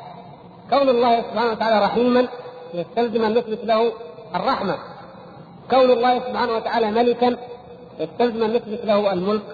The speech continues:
وهذا وارد في الآيات وفي الأحاديث أو بعض هذه الصفات. طيب،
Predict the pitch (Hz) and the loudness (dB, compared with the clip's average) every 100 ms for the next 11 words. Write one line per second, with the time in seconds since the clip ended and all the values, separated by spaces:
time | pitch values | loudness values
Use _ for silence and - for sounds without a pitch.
0 | - - - - 190 240 214 226 220 202 | -18 -20 -10 -2 2 2 4 4 4 2
1 | 180 190 185 - - 226 214 - 196 190 | -2 -4 -6 -10 -10 -6 -4 2 2 4
2 | 190 190 - - 190 190 214 208 208 185 | 2 -2 -8 -14 -12 -2 0 0 -4 -4
3 | 185 190 185 175 170 151 - 185 214 196 | -4 -4 0 0 -2 -8 -4 0 2 2
4 | 190 196 175 - 170 147 - - - 214 | 0 -2 -4 -6 -4 -4 -6 -18 -2 0
5 | 175 | 0